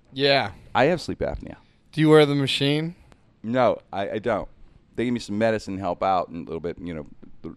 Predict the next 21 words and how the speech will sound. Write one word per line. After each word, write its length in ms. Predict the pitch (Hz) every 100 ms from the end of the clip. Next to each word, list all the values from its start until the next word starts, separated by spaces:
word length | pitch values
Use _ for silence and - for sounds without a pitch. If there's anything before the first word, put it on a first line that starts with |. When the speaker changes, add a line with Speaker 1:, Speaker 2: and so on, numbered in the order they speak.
| - - 78 -
Speaker 2:
but, 160 | 90 - -
but 160 | 85
that's 260 | 90 87 -
it. 200 | 90 -
And 260 | 87 80 76 - _ -
w-, 140 | - -
I, 160 | 120 120
I 80 | 139
have 220 | 143 135 _ _
a 60 | 104
mild 520 | 98 104 104 98 85
case 260 | - 104 -
of 60 | 107
it. 60 |
Wh-, 220 | - 104 -
what 80 | 117
Speaker 1:
Yeah. 80 | 117
Speaker 2:
happened 320 | 143 120 98
was 280 | 92 87 - _ _ _ _ _ -
there's 220 | 139
a, 80 | 151